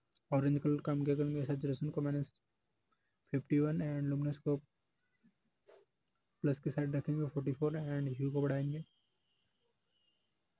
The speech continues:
थर्टी, थर्टी वन के आसपास, ठीक है। यहाँ से yellow color का हम क्या करेंगे, saturation, sorry, hue को बढ़ाएंगे,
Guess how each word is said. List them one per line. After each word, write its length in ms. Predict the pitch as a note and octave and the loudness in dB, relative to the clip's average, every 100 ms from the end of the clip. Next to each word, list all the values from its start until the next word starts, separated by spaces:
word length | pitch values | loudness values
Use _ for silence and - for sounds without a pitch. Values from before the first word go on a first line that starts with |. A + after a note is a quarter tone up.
| _ _ _ C#3+ | _ _ _ -8
थर्टी, 420 | C#3 _ - C3 | -8 _ -4 -2
थर्टी 520 | - _ - C3+ C#3 | -6 _ -6 -2 2
वन 180 | C#3+ C#3 | 2 2
के 80 | C#3 | 0
आसपास, 280 | B2+ C#3 | -2 -4
ठीक 220 | - D3+ E3+ | -2 0 0
है। 120 | E3 | 0
यहाँ 200 | D3 C#3+ | 0 0
से 180 | - D#3+ | 2 0
yellow 1500 | F#3+ _ _ _ _ _ _ _ _ _ _ - D3 C#3+ | -2 _ _ _ _ _ _ _ _ _ _ -2 2 4
color 180 | C#3+ D3+ | 4 0
का 140 | D3 D3+ | -2 -4
हम 80 | |
क्या 120 | D3 D3 | -2 0
करेंगे, 260 | D3+ D3+ | -2 -4
saturation, 600 | - C#3 - C#3+ - D#3+ D3+ _ _ _ - | -6 -10 -2 -4 -2 -4 -4 _ _ _ -4
sorry, 200 | C#3+ D3+ A#3 - _ _ - | -2 0 -4 -10 _ _ -2
hue 120 | C#3+ | 0
को 120 | D3+ | 2
बढ़ाएंगे, 420 | D3 C#3 C#3+ D#3 | 2 2 0 -2